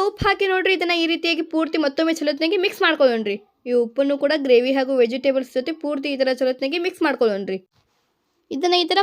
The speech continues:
ಪೂರ್ತಿ ಮಿಕ್ಸ್ ಮಾಡಿದ್ದಾದ್ಮೇಲೆ ರೀ, ಒಂದ್ ನಿಮಿಷಗಳ ಕಾಲ ಬೇಯಿಸ್ಕೊಂಡ್ರಿ ಇದನ್ನ. ಮತ್ತೆ ಇವಾಗ ಇದರಲ್ಲಿ ಒಂದ್ ಸ್ವಲ್ಪ ನೀರ್ ಹಾಕೊಳ್ಳೋಣ್ರಿ. ನಮ್ಗೆ ಗ್ರೇವಿ ಎಷ್ಟ್ ಬೇಕು ನೋಡ್ರಿ ಫ್ರೆಂಡ್ಸ್, ಅಷ್ಟ್ ನೀರ್ ಹಾಕಿ ಇದನ್ನ ಈ ಥರ ಚಲೋತ್ನಾಗಿ ಮಿಕ್ಸ್ ಮಾಡಿ, ಈ ಥರ ಕುದಿ ಬರೋವಾಗ ನೋಡ್ರಿ, ಒಂದ್ ಸ್ವಲ್ಪ ಕಸ್ತೂರಿ ಮೆಂತಿ ಹಾಕೊಂಡು ಈ ಥರ ಪೂರ್ತಿ ಚಲೋತ್ನಾಗಿ ಮಿಕ್ಸ್ ಮಾಡಿ, ಇದನ್ನ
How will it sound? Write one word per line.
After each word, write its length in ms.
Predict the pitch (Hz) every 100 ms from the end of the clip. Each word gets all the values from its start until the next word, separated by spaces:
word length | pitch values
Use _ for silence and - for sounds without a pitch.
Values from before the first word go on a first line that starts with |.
| 370
ಪೂರ್ತಿ 240 | 359 330
ಮಿಕ್ಸ್ 260 | 339 330 339
ಮಾಡಿದ್ದಾದ್ಮೇಲೆ 580 | 320 269 277 262 277 269
ರೀ, 80 |
ಒಂದ್ 160 | 302 277
ನಿಮಿಷಗಳ 440 | 294 285 285 269
ಕಾಲ 180 | 262 262 262
ಬೇಯಿಸ್ಕೊಂಡ್ರಿ 680 | 233 240 - 269 254 240
ಇದನ್ನ. 220 | 220 226 311
ಮತ್ತೆ 300 | 320 302 330
ಇವಾಗ 240 | 302 269
ಇದರಲ್ಲಿ 340 | 269 240 240 294
ಒಂದ್ 160 | 311
ಸ್ವಲ್ಪ 180 | 285 285 359
ನೀರ್ 220 | 330 320
ಹಾಕೊಳ್ಳೋಣ್ರಿ. 580 | 285 262 240 226 202 190 _ _ 247
ನಮ್ಗೆ 180 | 254
ಗ್ರೇವಿ 280 | 233 233 269
ಎಷ್ಟ್ 160 | 269 -
ಬೇಕು 180 | 277 277
ನೋಡ್ರಿ 200 | 262 262
ಫ್ರೆಂಡ್ಸ್, 280 | 254 262 277
ಅಷ್ಟ್ 200 | 269 269
ನೀರ್ 180 | 285 277
ಹಾಕಿ 280 | 254 247
ಇದನ್ನ 180 | 254 240
ಈ 80 | 233
ಥರ 140 | 240 247
ಚಲೋತ್ನಾಗಿ 380 | 240 247 247
ಮಿಕ್ಸ್ 240 | 240 247 247
ಮಾಡಿ, 260 | 226 269 480 - - _ -
ಈ 60 | 320
ಥರ 120 | 370 359
ಕುದಿ 220 | 320 339
ಬರೋವಾಗ 400 | 330 311 302 285 269
ನೋಡ್ರಿ, 300 | 262 254 311
ಒಂದ್ 160 | 277
ಸ್ವಲ್ಪ 240 | 269 262 269 262
ಕಸ್ತೂರಿ 380 | 247 - 320 311
ಮೆಂತಿ 300 | 277 262 262
ಹಾಕೊಂಡು 420 | 247 247 247 254
ಈ 60 |
ಥರ 140 | 226 262
ಪೂರ್ತಿ 360 | 262 262 254 269
ಚಲೋತ್ನಾಗಿ 460 | 247 240 247 247
ಮಿಕ್ಸ್ 260 | 233 233 -
ಮಾಡಿ, 240 | 254 262 415 370
ಇದನ್ನ 240 | 254